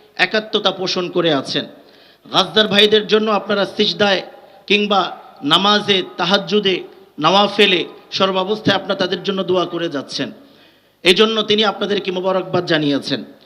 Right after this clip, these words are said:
তিনি বলেছেন, বর্তমানে গাজ্জাতে যে বর্বরতা চলছে, ওয়াহশানিয়াত এবং দরিন্দগি পরিন্দগি চলছে,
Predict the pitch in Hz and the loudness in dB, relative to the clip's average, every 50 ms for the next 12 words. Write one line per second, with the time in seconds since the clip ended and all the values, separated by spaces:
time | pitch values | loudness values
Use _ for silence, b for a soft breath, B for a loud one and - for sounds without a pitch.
0 | b b b b b - - 208 226 226 208 214 220 226 220 220 220 202 165 165 | b b b b b -4 0 2 4 6 8 8 8 8 6 4 2 0 0 -2
1 | 190 - - - - - _ _ _ _ _ _ _ _ _ _ _ _ _ _ | -6 -14 -20 -20 -20 -20 _ _ _ _ _ _ _ _ _ _ _ _ _ _
2 | _ _ - 160 196 196 - 233 220 220 226 226 214 - 196 202 175 156 220 220 | _ _ 0 2 2 4 4 4 4 6 6 6 4 4 2 0 0 0 0 4
3 | 214 214 214 208 214 208 214 214 214 208 214 214 214 208 214 208 208 202 196 185 | 6 6 6 6 4 4 4 2 2 2 2 0 2 0 0 0 2 0 0 0
4 | - 185 190 202 185 - - - 208 202 208 214 214 214 214 190 208 208 196 190 | 0 2 2 2 4 4 4 4 4 4 4 4 4 4 4 2 0 -2 -4 -2
5 | 208 208 190 175 175 196 208 214 214 214 220 208 214 208 208 - 202 208 208 208 | -2 -2 -2 -2 2 4 4 4 4 2 0 0 0 -2 -2 -2 -2 0 0 0
6 | 208 208 208 214 208 226 190 170 - - 175 123 | 0 2 0 0 2 0 -2 -2 -2 -4 -4 -4